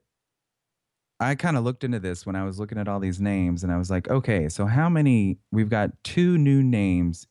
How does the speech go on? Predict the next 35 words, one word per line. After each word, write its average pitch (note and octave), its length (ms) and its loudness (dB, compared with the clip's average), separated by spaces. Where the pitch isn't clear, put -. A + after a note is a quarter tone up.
in G#2 180 2
here F2 600 -2
that G2 200 0
aren't G2 400 2
from F2 200 0
the E2 80 0
film. E2 500 -4
But G#2+ 100 2
if G#2+ 60 0
you C#3 120 2
go E3+ 100 2
to D3+ 100 2
dark A#2+ 200 0
crystal A#2+ 260 -2
dot D2+ 200 -2
com A2+ 380 0
and F2+ 100 0
you G#2 120 2
look G#2 200 0
under F2 180 2
Skeksis G2 580 -2
and E2 120 0
Uru, F2 520 0
they G#2 360 0
have B2 380 0
names G2+ 480 0
for - 260 -4
all F#2+ 440 2
eighteen. F#2+ 880 -2
So C#3+ 200 -2
then A#2+ 540 2
what, A#2 440 -4
which C#3+ 320 -6
ones D3 300 2
died G2 640 -2